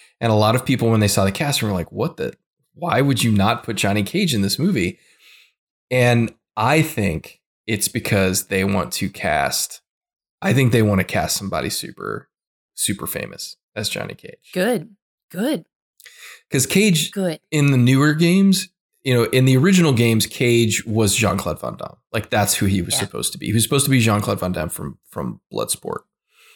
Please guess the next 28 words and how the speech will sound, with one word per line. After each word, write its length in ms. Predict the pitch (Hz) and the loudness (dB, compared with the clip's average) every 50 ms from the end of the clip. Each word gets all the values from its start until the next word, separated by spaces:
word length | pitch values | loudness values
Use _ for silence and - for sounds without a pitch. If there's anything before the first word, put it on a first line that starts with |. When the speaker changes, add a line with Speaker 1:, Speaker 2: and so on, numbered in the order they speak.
| _ _ _ - - _ _ | _ _ _ -20 -20 _ _
Speaker 1:
Um, 320 | - 90 85 71 64 65 - | -4 -2 0 0 -2 -2 -2
that's 220 | - 98 - - - | -2 -2 -2 0 -2
who 80 | 107 | -2
Johnny 240 | 90 90 80 80 82 | -2 -2 -2 -2 -4
Cage 260 | - - 69 64 - | -4 -4 -4 -4 -4
was. 260 | - 50 50 - - - _ _ _ _ _ _ _ _ _ _ _ _ _ _ _ _ _ _ _ _ _ _ _ _ _ _ _ _ _ _ _ _ _ _ _ _ _ _ _ _ _ _ | -6 -6 -6 -6 -8 -10 _ _ _ _ _ _ _ _ _ _ _ _ _ _ _ _ _ _ _ _ _ _ _ _ _ _ _ _ _ _ _ _ _ _ _ _ _ _ _ _ _ _
Uh, 220 | - 110 104 101 98 107 | -2 2 2 2 4 4
red 240 | 123 120 117 104 | 4 4 4 4
sash 560 | - - - 107 98 98 92 92 92 - - 98 | 2 2 4 4 4 4 4 2 2 0 0 0
around 280 | 110 104 98 95 90 90 | 0 0 2 2 0 0
the 40 | |
waist 320 | 85 80 71 85 - - - | 0 0 -2 -2 -2 -2 0
and 100 | 98 85 | -2 -2
everything, 460 | 60 - 65 - - - 60 - - _ _ | -2 -4 -8 -10 -10 -12 -14 -14 -14 _ _
right? 160 | - 65 64 | -8 -6 -4
Like, 240 | 69 69 80 - _ _ | -2 -4 -4 -6 _ _
that 240 | - - 95 87 - | -6 -4 -2 0 0
is, 240 | 80 - - - - - | 0 -2 -4 -4 -6 -4
that 120 | 95 85 | -4 -2
is 220 | 82 85 - - - | -2 -2 -2 -4 -4
who 180 | - - 131 107 | -4 -2 0 0
that 140 | 98 76 - | 0 0 -2
Speaker 2:
Yeah. 40 | - | -2
Speaker 1:
character 240 | - 85 82 - - | -2 -2 -2 -4 -6
was 140 | - - - | -6 -8 -10
supposed 240 | - - - - - | -10 -8 -10 -10 -10
to 60 | - | -10
be. 180 | - - - | -12 -16 -16